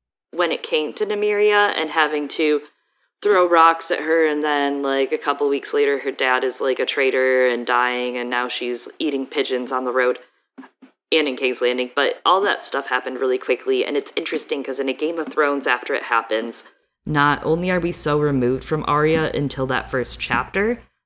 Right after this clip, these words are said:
that George, like, waits and makes us wait for the Arya chapter, but then also she doesn't really think about it a lot in A Game of Thrones, and now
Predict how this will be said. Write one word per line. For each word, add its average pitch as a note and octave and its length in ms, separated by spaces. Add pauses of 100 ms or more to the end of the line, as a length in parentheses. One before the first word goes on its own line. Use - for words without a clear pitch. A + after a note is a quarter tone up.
that - 140
George, C3 260
like, C3+ 200
waits C3 360
and B2 100
makes B2 220
us C3 160
wait B2 240
for C#3 100
the C3 140
Arya A#2+ 320
chapter, B2 420
but - 240
then D3 260
also C3+ 580 (540)
she - 120
doesn't G#3+ 160
really C4+ 160
think C4 240
about D#3 240
it - 80 (160)
a D3+ 40
lot D3 360
in D3+ 80
A D3+ 60
Game D#3 200
of D3 100
Thrones, D3 360
and C#3+ 160
now F3+ 440